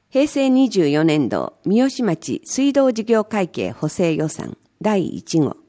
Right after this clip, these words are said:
水道事業会計予算の収益的収支の支出に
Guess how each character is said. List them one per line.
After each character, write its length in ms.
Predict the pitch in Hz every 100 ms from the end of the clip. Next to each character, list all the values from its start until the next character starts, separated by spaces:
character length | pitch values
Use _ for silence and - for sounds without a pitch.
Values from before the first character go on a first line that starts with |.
| _ _ _ _ _ _ _ _ _ _ _ _ _
水 280 | - 277
道 180 | 294 285
事 120 | 262 240
業 200 | 240 233
会 220 | 226 214
計 220 | 214 202
予 120 | 185
算 280 | 196 170 123
の 160 | 90 -
収 300 | - 240 254
益 240 | 247 -
的 240 | - 208 -
収 200 | - 233
支 160 | -
の 100 | 113
支 180 | 117 -
出 320 | 139 - -
に 220 | 139 131